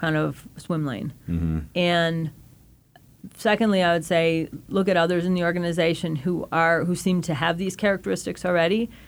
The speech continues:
Speaker 1: and look at how they're succeeding in your particular culture. That's also really helpful because we can give you all kinds of case studies of how, you know, this might have worked at three M with this particular person or Dropbox with this other person, but you're in your own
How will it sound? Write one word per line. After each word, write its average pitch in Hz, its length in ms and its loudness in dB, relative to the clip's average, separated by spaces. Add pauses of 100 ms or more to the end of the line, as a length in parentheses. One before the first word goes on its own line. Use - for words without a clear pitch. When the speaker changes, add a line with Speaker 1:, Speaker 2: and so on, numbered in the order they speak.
(200)
Speaker 1:
and 160 400 -2
look 175 200 0
at 160 60 -2
how 170 240 0
they're 156 360 0
succeeding 196 800 0 (260)
in 175 160 -2
your 160 120 -2
particular 170 460 -6
culture. 214 580 -4
That's 165 220 -4
also 165 280 -6
really 160 240 -4
helpful 165 380 -2
because 165 440 0 (460)
we 208 180 2
can 220 120 2
give 190 180 2
you 175 80 2
all 170 100 4
kinds 170 280 -2
of 160 80 -4
case 165 240 -2
studies 151 380 0
of 147 120 -6
how, 151 240 -2
you 147 120 0
know, 139 120 -4
this 143 220 -8
might 151 180 -2
have 147 80 -4
worked 151 300 -6
at 147 180 -2 (460)
three 156 240 0
M 156 220 0
with 147 140 -4
this 151 140 -6
particular 151 460 -6
person 147 420 -6
or 76 100 -4
Dropbox 139 560 -6
with 131 120 -12
this - 160 -8
other 170 160 -4
person, 156 420 -6
but 151 140 -4
you're 196 180 -4
in 220 140 0
your 190 140 2
own 175 360 0